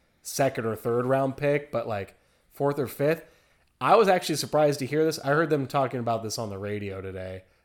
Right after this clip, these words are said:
during the Husky Honks. They have him at six three, two fifty.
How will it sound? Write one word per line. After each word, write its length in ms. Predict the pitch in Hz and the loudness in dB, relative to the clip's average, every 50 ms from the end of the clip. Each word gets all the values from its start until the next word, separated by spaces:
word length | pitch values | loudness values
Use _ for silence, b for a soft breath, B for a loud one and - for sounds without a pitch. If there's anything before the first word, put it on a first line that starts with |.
| _ - | _ -8
during 220 | - 113 110 110 | -6 -6 -4 -4
the 80 | 104 92 | -6 -6
Husky 380 | - 120 113 101 - - 107 | -4 -4 -4 -4 -6 -8 -12
Honks. 560 | 95 92 107 104 101 95 95 98 - - - - _ _ _ _ _ _ _ _ _ _ _ _ _ _ | -12 -10 -8 -8 -8 -8 -8 -10 -12 -14 -16 -16 _ _ _ _ _ _ _ _ _ _ _ _ _ _
They 120 | - 131 | -2 2
have 200 | 143 180 196 190 | 2 2 2 2
him 80 | 196 190 | 0 -2
at 220 | 151 120 - - | -4 -4 -6 -6
six 400 | - - - - 165 170 165 - | -4 -4 -2 -2 -2 -4 -4 -8
three, 280 | - - 127 135 139 135 | -8 -6 -4 -4 -4 -4
two 280 | 127 - - - 147 143 | -6 -8 -10 -10 -10 -10
fifty. 560 | - - - 113 - - - - 95 - | -10 -10 -10 -10 -10 -12 -14 -20 -20 -20